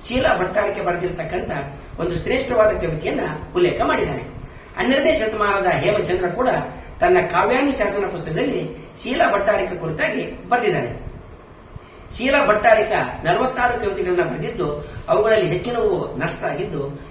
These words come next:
ಇತರರ ಉಲ್ಲೇಖಗಳ ಮೂಲಕ ಆರು ಕವನಗಳು ಮಾತ್ರ ನಮಗೆ ಸಿಕ್ಕಿದ್ದಾವೆ. ಹೀಗೆ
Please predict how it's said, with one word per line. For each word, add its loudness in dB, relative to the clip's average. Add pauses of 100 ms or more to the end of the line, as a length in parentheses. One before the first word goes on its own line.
(120)
ಇತರರ 2
ಉಲ್ಲೇಖಗಳ 2
ಮೂಲಕ 0 (480)
ಆರು 2
ಕವನಗಳು 0
ಮಾತ್ರ -2
ನಮಗೆ -4
ಸಿಕ್ಕಿದ್ದಾವೆ. -4 (340)
ಹೀಗೆ 2